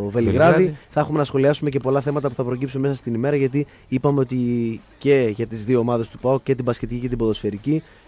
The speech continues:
Speaker 1: ε, είναι πλούσιο σήμερα το, το πρόγραμμα. Θα προκύψουν, ε, δηλώσεις από συνεντεύξεις τύπου, θα υπάρξουν παραπάνω προπονήσεις. Ε, μιλώντας για τον μπάσκετ, θα μάθουμε και καλύτερα το τι ακριβώς συμβαίνει και με τους, ε, Σέρβους από την Παρτιζάν.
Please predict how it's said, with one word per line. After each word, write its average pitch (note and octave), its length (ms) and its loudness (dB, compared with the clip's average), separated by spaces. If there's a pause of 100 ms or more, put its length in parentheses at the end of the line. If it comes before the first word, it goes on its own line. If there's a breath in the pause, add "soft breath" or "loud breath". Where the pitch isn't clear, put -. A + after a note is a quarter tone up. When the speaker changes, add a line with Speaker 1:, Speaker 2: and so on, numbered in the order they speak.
Speaker 1:
ε, G#2+ 100 -6 (420)
είναι C3+ 680 0 (100)
πλούσιο C#3 460 2
σήμερα G#2+ 320 -2
το, G2+ 420 -4
το A2 100 -6
πρόγραμμα. E3 580 2 (200 loud breath)
Θα C3+ 140 -2
προκύψουν, B2 560 -2
ε, A#2 100 0
δηλώσεις A#2+ 340 2
από A2 120 -6
συνεντεύξεις A2 500 -4
τύπου, E3 260 0
θα C3 80 -2
υπάρξουν B2 320 -2
παραπάνω B2 340 -2
προπονήσεις. A2+ 640 -2 (340 soft breath)
Ε, - 160 -12
μιλώντας B2+ 260 0
για C3+ 100 2
τον A#2+ 100 0
μπάσκετ, C3 280 0
θα B2+ 80 -2
μάθουμε C3+ 320 -2
και B2 120 -6
καλύτερα B2 600 2
το A#2 120 -4
τι C3 100 -2
ακριβώς A#2 280 -4
συμβαίνει A#2+ 320 -2
και A2+ 120 -6
με G#2+ 80 -2
τους, - 220 -12
ε, G2+ 100 -4
Σέρβους A#2 260 -4
από G#2 120 -6
την F#2+ 100 -10
Παρτιζάν. G#2 480 -2